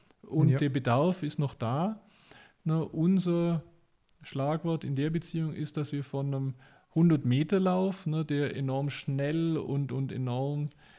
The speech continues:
Speaker 1: kräftezehrend absolviert werden muss, in eine Art Wanderung, was die Masken angeht, übergegangen sind. Ne?
Speaker 2: Okay.
Speaker 1: Also es geht weiter, es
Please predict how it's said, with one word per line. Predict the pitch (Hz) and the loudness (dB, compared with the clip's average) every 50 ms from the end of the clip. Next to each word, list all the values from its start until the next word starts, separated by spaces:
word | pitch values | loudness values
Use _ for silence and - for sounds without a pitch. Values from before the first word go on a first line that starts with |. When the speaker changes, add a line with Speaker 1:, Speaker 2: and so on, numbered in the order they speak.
| _ _ _ | _ _ _
Speaker 1:
kräftezehrend | - - 147 160 - - 180 - - - 160 151 156 160 165 160 - - - - | 0 2 2 2 2 -2 -6 -6 -4 -4 -2 0 0 2 0 0 -2 -6 -6 -6
absolviert | 156 131 - 160 147 139 131 151 165 170 160 | -6 -4 -2 -2 0 0 2 2 0 0 0
werden | 160 151 156 156 160 | -2 -2 -2 -2 -2
muss, | 151 151 156 160 - - - - - - - - _ _ - | -2 -2 -2 -4 -4 -8 -16 -20 -20 -20 -20 -20 _ _ -10
in | - 127 147 156 160 165 160 151 | -6 -2 0 0 2 2 2 0
eine | 143 135 135 - | 0 -2 -4 -2
Art | - 131 139 143 135 - | -2 -2 -2 -2 0 2
Wanderung, | 135 127 143 156 147 139 120 117 110 104 101 104 107 104 - _ _ _ _ _ _ _ | 4 4 6 6 4 4 2 2 2 2 0 -2 -4 -8 -12 _ _ _ _ _ _ _
was | 123 120 - | -4 -4 -2
die | - 131 | -2 -2
Masken | 120 110 110 113 - - - 117 - | 0 2 0 0 -2 -4 -8 -10 -8
angeht, | - 101 110 113 107 101 107 107 113 - - - - _ _ _ _ _ _ - - _ _ _ _ | -6 -6 -6 -6 -6 -8 -8 -10 -10 -12 -14 -20 -20 _ _ _ _ _ _ -20 -20 _ _ _ _
übergegangen | - 147 135 139 123 117 101 110 101 98 104 101 101 | 0 2 2 4 2 2 0 0 -2 -4 -4 -6 -8
sind. | 107 - 107 107 107 | -10 -8 -8 -4 2
Ne? | 107 135 143 | 2 2 2
Speaker 2:
Okay. | 143 131 139 | 2 0 0
Speaker 1:
Also | - - | 0 0
es | - 131 127 - | -4 -4 -6 -4
geht | - 151 151 175 175 180 | -2 0 0 0 -2 -2
weiter, | 143 143 143 151 165 160 - 165 160 147 90 | -2 0 0 0 0 -2 -2 -2 -2 -2 -2
es | 113 127 - | -4 -6 -8